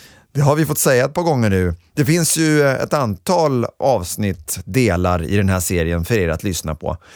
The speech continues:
Det finns bland annat en om inspektörer och inspektioner, hur det går till.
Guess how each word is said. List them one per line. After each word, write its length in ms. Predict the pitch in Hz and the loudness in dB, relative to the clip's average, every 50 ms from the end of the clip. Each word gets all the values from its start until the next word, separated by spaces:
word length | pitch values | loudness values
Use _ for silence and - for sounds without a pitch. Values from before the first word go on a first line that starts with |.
| - - - - - | -20 -20 -20 -8 -4
Det 120 | - 120 | -2 0
finns 380 | - 123 127 123 110 - - 117 | 2 4 4 2 2 0 -2 -2
bland 240 | 110 123 127 131 127 | 0 2 2 2 2
annat 420 | 113 110 120 135 143 - - - - | 2 2 2 2 0 -2 -6 -8 -4
en 380 | - 113 104 101 101 101 104 - | -2 0 2 2 2 2 0 0
om 500 | - 107 104 104 98 98 101 101 98 90 85 _ - | 2 2 2 2 2 2 2 2 0 0 -2 _ -2
inspektörer 1000 | 127 120 117 107 - - - - 131 120 - - 120 113 117 127 139 143 143 135 | 0 2 2 2 0 -2 -4 -2 -2 -4 -2 0 2 2 4 4 2 2 2 2
och 80 | 123 117 | 2 2
inspektioner, 840 | 117 113 104 - - 120 - - - 113 120 127 147 156 151 156 | 2 0 -2 -2 -4 -4 -4 -2 0 0 0 2 2 0 0 2
hur 240 | 147 139 120 117 117 | 2 2 2 2 2
det 160 | 101 101 110 | 2 0 0
går 120 | 107 113 110 | 2 0 0
till. 300 | - 117 104 117 156 | 2 2 2 2 0